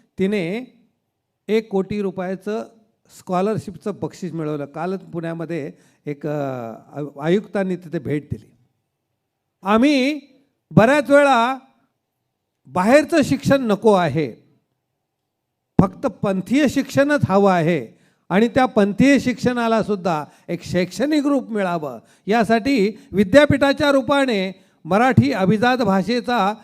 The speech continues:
दर्जा मिळाल्यानंतर महानुभावांच्या काशीमध्ये विद्यापीठासारखा एक पुरोगामी विचारसरणीचा आयाम आपण अनुभवत आहोत.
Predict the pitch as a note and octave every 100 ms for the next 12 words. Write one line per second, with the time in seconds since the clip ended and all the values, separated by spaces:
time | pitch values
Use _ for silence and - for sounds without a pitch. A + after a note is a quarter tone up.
0 | _ - D3 G3+ G#3+ C4 C4+ A#3+ A#3+ A3+
1 | G#3+ G3+ F#3+ B3 C#4 C#4 - _ E3+ F#3
2 | C4 C4 B3+ C4 C4 C4 C4 A#3+ G#3 -
3 | A#3+ G#3 F3+ D#3+ C#3 - - E3 F#3 C4
4 | C#4 B3+ A3+ A#3 A3+ A3 A3 G#3+ G3+ C#3+
5 | - - _ - - G3+ A#3+ C#4 B3 A#3+
6 | A3+ G#3 A#3 A#3 A3+ G#3+ G#3+ G#3 G#3+ F#3+
7 | D3+ - _ - F3 A3 C4 B3+ A#3 A#3+
8 | A#3 G3+ D#3+ - _ D#3 F#3+ G#3 A#3 A#3
9 | A#3 F#3 G#3+